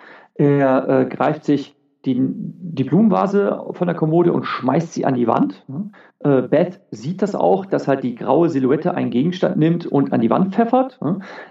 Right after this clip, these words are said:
Ähm, und das ist natürlich klar. Selbst wenn man unsichtbar und unhörbar gemacht wird,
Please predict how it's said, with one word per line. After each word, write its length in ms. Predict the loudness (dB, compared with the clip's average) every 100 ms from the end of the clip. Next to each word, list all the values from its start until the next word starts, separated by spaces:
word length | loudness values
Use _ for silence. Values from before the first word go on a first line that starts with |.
| _ 0
Ähm, 300 | 2 0 -4 _
und 160 | -2
das 140 | 0 -2
ist 100 | -4
natürlich 260 | -4 -6
klar. 340 | -2 0 0 -4 -12 _
Selbst 340 | 0 0 0 0
wenn 100 | 2
man 360 | 2 0 -4 -14 _ -2
unsichtbar 680 | 2 2 0 0 0 2 0
und 200 | -4 -4
unhörbar 480 | -2 0 2 2
gemacht 520 | 0 0 -2 -4 -10 -20 -10
wird, 380 | 0 2 2